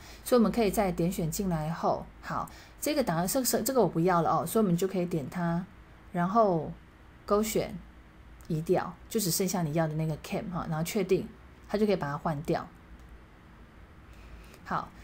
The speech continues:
再来呢，我们要把，呃，背景音乐摆进来，所以呢，再来的话，我们选择的是下方的音讯呢，我们就把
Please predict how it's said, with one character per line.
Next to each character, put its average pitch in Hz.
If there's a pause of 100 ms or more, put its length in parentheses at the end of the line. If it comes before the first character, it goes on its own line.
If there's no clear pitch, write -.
再 294
来 254
呢， 220
我 190
们 175
要 226
把， 156 (400)
呃， 170
背 254
景 180
音 214
乐 214
摆 165
进 190
来， 151 (200)
所 -
以 240
呢， 190 (560)
再 226
来 180
的 175
话， 202
我 170
们 160
选 160
择 156
的 160
是 190 (340)
下 254
方 208
的 170 (1080)
音 233
讯 233
呢， 170
我 143
们 160
就 214
把 165